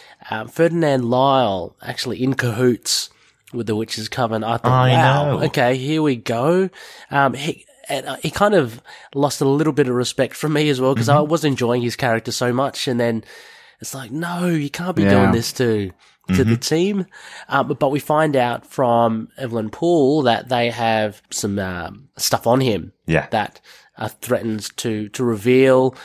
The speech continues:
Speaker 1: Uh, nothing's really divulged, but you, did you get the sense that there are a lot of, um, I guess, photographs or, or some sort of evidence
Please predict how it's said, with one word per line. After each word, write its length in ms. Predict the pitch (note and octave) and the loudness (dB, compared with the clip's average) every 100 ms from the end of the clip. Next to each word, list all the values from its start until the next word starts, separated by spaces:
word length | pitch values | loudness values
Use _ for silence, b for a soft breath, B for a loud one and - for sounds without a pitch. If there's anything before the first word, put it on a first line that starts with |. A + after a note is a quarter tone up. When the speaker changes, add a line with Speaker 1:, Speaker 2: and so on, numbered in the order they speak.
| B B B _ | B B B _
Speaker 1:
Uh, 260 | F#2 - C#3 | -16 -8 -2
nothing's 480 | C#3 D3 C#3 A#2+ G2+ | 0 2 2 0 -2
really 540 | A#2+ C#3 B2 A#2 A2 | 0 2 4 2 -2
divulged, 760 | A#2 A#2 A2 A2+ A#2 A2+ A2 - | -2 0 2 2 2 2 -2 -4
but 220 | A2 - | -6 -4
you, 640 | A2 A2 G#2+ G#2+ G#2 G#2 - | -4 -2 -2 -2 -4 -8 -10
did 140 | - G#2+ | -8 -2
you 60 | |
get 160 | A#2+ G#2+ | -2 0
the 80 | A2+ | 0
sense 320 | A#2+ G#2+ - | 0 -2 -2
that 180 | G#2+ - | -4 -4
there 200 | G2 G2 | -6 -4
are 160 | F#2+ | -4
a 20 | G#2+ | -6
lot 160 | G2+ | -6
of, 160 | F#2+ F2+ | -8 -6
um, 300 | F#2+ F2+ F#2 B B B B - | -8 -8 -12 B B B B -8
I 80 | A2+ | -6
guess, 160 | B2 | -4
photographs 580 | - A2+ A2 A2+ A2 - | -2 -2 2 2 2 0
or, 120 | A2 | -2
or 180 | A#2 A2 | -2 -2
some 200 | - A#2 | 0 0
sort 140 | B2 G#2+ | 0 0
of 40 | |
evidence 640 | A#2 A2 G#2+ G#2+ - - | -2 0 0 0 -2 -4